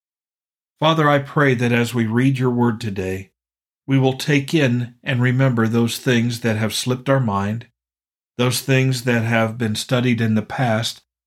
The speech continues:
that we have lost because of our study in the present. Now, we know that your Holy Spirit continues to apply these truths, but you have called us to knowledge and wisdom. And so help us, Father,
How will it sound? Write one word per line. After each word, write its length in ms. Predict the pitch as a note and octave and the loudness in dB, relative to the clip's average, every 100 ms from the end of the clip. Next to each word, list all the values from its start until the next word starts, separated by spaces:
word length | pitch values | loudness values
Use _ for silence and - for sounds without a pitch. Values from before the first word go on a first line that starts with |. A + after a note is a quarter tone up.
| _ _ | _ _
that 320 | A#2 A#2 A2+ - | -2 -2 -2 0
we 160 | A#2 | 2
have 180 | A2+ A2+ | 2 2
lost 520 | A#2 A#2+ A#2 B2 - | 2 2 2 0 -4
because 400 | B2+ A#2 A#2+ A2 | -8 -4 0 0
of 60 | A#2 | 0
our 100 | A2+ | -2
study 400 | A2+ - F#2+ G2+ | -2 -4 -4 -2
in 120 | G2+ | -2
the 60 | A2 | -4
present. 600 | G#2+ A#2+ A2+ G2+ F#2+ - _ _ _ _ _ _ _ _ | -4 -4 -4 -6 -12 -18 _ _ _ _ _ _ _ _
Now, 120 | A#2+ A#2+ | -2 0
we 100 | B2+ | 2
know 220 | C#3+ E3 | 2 2
that 160 | D3 | 0
your 160 | C3 B2 | -2 -2
Holy 260 | C3 A#2+ A2+ | 0 0 0
Spirit 440 | - C3 A#2 - | -2 0 0 -2
continues 600 | - A2 B2+ A#2+ A#2+ A2 | -6 -6 -2 0 -2 -4
to 140 | - | -6
apply 400 | G2+ - C#3 C#3+ | -6 -4 -2 0
these 240 | A2+ G#2 - | -2 -4 -8
truths, 500 | - A2 G2+ - - _ _ _ _ _ | -10 -12 -12 -14 -18 _ _ _ _ _
but 80 | G#2+ | -2
you 180 | A2 F3+ | 2 2
have 120 | - | 0
called 280 | - C#3+ C3+ | -2 0 2
us 200 | C3 C3 | 2 0
to 140 | - A2 | -4 -2
knowledge 440 | G#2+ A2+ A#2 G#2+ | 0 2 0 -2
and 160 | G#2 G#2+ | -4 -2
wisdom. 500 | A#2+ A#2 A#2+ G#2 A#2 _ _ _ _ _ | -4 -4 -8 -14 -18 _ _ _ _ _
And 120 | B2 | -6
so 160 | - C#3 | 0 2
help 280 | C#3 E3+ E3+ | 4 2 0
us, 140 | C3+ | -4
Father, 480 | - C3+ B2+ A#2+ | -2 -2 0 0